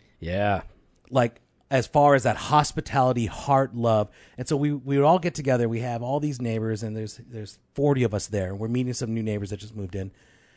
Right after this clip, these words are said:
Speaker 2: And, uh, and so he's walking me around, and he's like, "Hey, guys, yeah, you know, this is Jim. Uh, he works at a church here in town. Great church, wonderful church. Uh, Jim, tell us about your church." And I'm, like, sitting there going, "What the heck?" <laughs> You know,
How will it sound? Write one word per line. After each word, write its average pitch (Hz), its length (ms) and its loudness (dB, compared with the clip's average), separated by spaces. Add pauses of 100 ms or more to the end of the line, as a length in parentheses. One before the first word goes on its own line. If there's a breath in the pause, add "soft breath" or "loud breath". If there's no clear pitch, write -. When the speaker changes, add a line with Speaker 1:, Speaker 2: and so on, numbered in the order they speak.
(100 soft breath)
Speaker 2:
And, 120 360 -2
uh, 107 360 -4 (280)
and 135 100 -8
so - 100 -4
he's 196 400 2
walking 139 560 -4
me 156 120 -4
around, 113 580 -6 (380 soft breath)
and 127 100 -6
he's 131 140 -4
like, 131 160 -6
"Hey, 208 140 0
guys, 175 300 -4
yeah, 185 200 -2
you 170 160 -6
know, 160 160 -2
this 170 160 -6
is 165 80 -6
Jim. 175 420 0 (300 soft breath)
Uh, 147 180 -2
he - 160 2
works 269 220 4
at - 40 4
a - 20 2
church 190 320 0
here 175 140 -2
in 156 60 -2
town. 165 500 0
Great 185 220 4
church, 170 460 0
wonderful 170 280 -2
church. 160 400 -2 (240 soft breath)
Uh, 139 140 0
Jim, 214 220 4
tell 240 180 -2
us 254 100 -2
about 180 160 2
your 120 100 -6
church." - 360 -10 (640 soft breath)
And 156 80 -4
I'm, 165 60 -2
like, 160 120 -2
sitting 208 160 6
there 196 100 4
going, 151 220 4
"What 202 200 0
the 208 80 2
heck?" 202 380 6
<laughs> - 20 4
You 165 80 10
know, 196 200 10